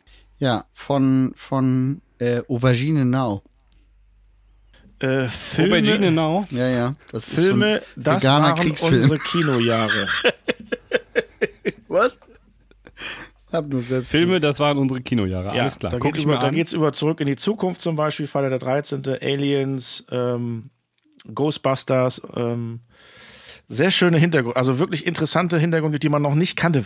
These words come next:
Speaker 2: Man denkt ja immer, „Hä, wieso der Film, den, der ist doch schon uralt.“ Und
Speaker 1: Wie
Speaker 2: darüber
Speaker 1: findet
Speaker 2: weiß
Speaker 1: ihr
Speaker 2: ich
Speaker 1: denn meinen
Speaker 2: alles.
Speaker 1: Hintergrund hier eigentlich? Hier, guck mal, ich hab hier diese grauen Kisten und diese, wie findet ihr meinen Hintergrund?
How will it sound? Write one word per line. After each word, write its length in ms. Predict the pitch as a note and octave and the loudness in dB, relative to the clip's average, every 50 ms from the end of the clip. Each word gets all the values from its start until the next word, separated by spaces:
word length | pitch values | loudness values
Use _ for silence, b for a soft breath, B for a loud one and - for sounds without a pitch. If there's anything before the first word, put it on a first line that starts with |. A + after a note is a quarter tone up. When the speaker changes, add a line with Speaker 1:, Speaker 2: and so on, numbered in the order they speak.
| - | 0
Speaker 2:
Man 120 | - B2+ A#2+ | -2 0 0
denkt 160 | C#3+ E3 - | 0 0 0
ja 60 | - | 0
immer, 180 | - D3+ C#3 A2+ | 2 2 2 2
„Hä, 200 | A#2+ B2+ C#3 C3+ G#2+ | 4 2 2 2 0
wieso 200 | A2+ G#2+ G#2 A2 | -2 -4 -4 -2
der 140 | F#2+ G2+ F#2+ | -4 -4 -4
Film, 300 | - - A#2+ A#2 G#2+ G#2 | -2 -2 0 0 0 -2
den, 360 | - - G#2+ G#2 G2 - G#2+ | -4 -6 -6 -6 -6 -6 -4
der 140 | A2 A2 A2+ | -2 -2 -2
ist 120 | A#2 - | -2 -2
doch 60 | A2+ G#2 | -4 -4
schon 160 | - A#2+ - | -6 -6 -6
uralt.“ 380 | - B2 - - - - - - _ _ _ _ _ _ - - - - | -4 -6 -6 -6 -10 -14 -16 -20 _ _ _ _ _ _ -20 -18 -10 -6
Und 100 | E3+ C#3+ | 0 2
Speaker 1:
Wie 40 | |
Speaker 2:
darüber 140 | D3 C3 - - | 2 2 4 6
Speaker 1:
findet 180 | - - - | 6 6 6
Speaker 2:
weiß 120 | - B2 - | 4 4 4
Speaker 1:
ihr 60 | - | 4
Speaker 2:
ich 60 | - | 2
Speaker 1:
denn 60 | - - | 4 4
meinen 120 | - - | 4 4
Speaker 2:
alles. 140 | D3 - F#3+ | 4 6 4
Speaker 1:
Hintergrund 520 | F3 F3+ D#3+ D3+ C3+ - - B2+ A#2 A#2 - | 4 2 2 0 -2 -2 -2 -2 -2 -2 -2
hier 300 | - B2+ C3 F3 C4 C4+ - | -2 -2 -2 -2 -4 -6 -4
eigentlich? 340 | B2 A#2+ B2 B2+ F#3 A3 - | -4 -4 -2 -4 -6 -8 -8
Hier, 200 | - D3 C#3+ C#3 | -6 -6 -6 -6
guck 200 | - E3+ - - | -6 -10 -6 -6
mal, 120 | C3+ A#2+ | -6 -6
ich 80 | A#2 C#3+ | -4 -6
hab 140 | D#3 - - | -6 -4 -2
hier 120 | D3 C3+ | -2 -2
diese 340 | B2 B2+ B2+ C3+ C3 B2 B2 _ - | -2 -2 -4 -4 -4 -4 -4 _ -6
grauen 300 | - B2+ A#2+ B2 B2+ A#2 | -2 0 2 2 2 0
Kisten 500 | - - G#3 G#3+ - - - - A3 A#3 | 0 -2 0 0 0 0 0 0 0 0
und 280 | - - D3+ B2 - - | 0 -4 -6 -6 -4 -4
diese, 300 | B2+ A2+ A2+ A#2 A2 - B B B B B B B B | -4 -4 -2 -4 -6 -6 B B B B B B B B
wie 80 | - B2 | -4 -2
findet 280 | - F3 D#3+ D3 C#3 | 0 0 0 0 0
ihr 60 | F2 | 0
meinen 220 | C#3+ C#3 C#3 C#3+ D3+ | 0 2 2 2 2
Hintergrund? 500 | F3 E3+ F3+ E3+ - - G3 G#3+ A3 | 2 0 -2 -6 -6 -6 -6 -6 -6